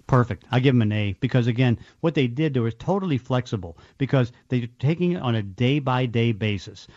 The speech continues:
Okay, the game was scheduled for Sunday. So here you are on a Wednesday, and you had one more positive test.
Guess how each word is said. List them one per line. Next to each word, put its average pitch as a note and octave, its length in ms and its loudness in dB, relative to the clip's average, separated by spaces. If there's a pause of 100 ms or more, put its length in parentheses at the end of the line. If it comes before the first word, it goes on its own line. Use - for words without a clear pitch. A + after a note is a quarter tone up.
(100)
Okay, A#2 220 -2
the G#2 100 -2
game C3+ 280 2
was D3 120 -2
scheduled C3+ 360 -2
for C3 120 -6
Sunday. G#2+ 500 0 (200)
So - 180 -4
here D#3+ 260 0
you D#3+ 260 0
are A#2+ 300 0 (180)
on A#2+ 140 2
a G#2 60 2
Wednesday, A2+ 680 -2 (240)
and A#2+ 180 2
you A#2+ 100 2
had A#2 220 -2
one C#3 220 2
more B2+ 240 0
positive A#2 540 -2
test. D3+ 340 -6